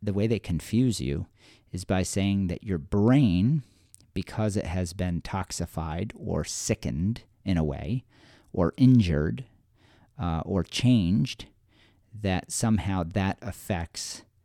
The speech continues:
your thoughts and your behaviors,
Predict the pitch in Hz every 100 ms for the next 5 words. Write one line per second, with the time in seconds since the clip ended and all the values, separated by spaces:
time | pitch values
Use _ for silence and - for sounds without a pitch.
0 | _ _ _ _ - 87 - - 76 50
1 | - - - - _ _ _ _ _ -
2 | - - _ _ - 104 101 98 98 95
3 | - 98 82 95 76 85 82 82 - -
4 | -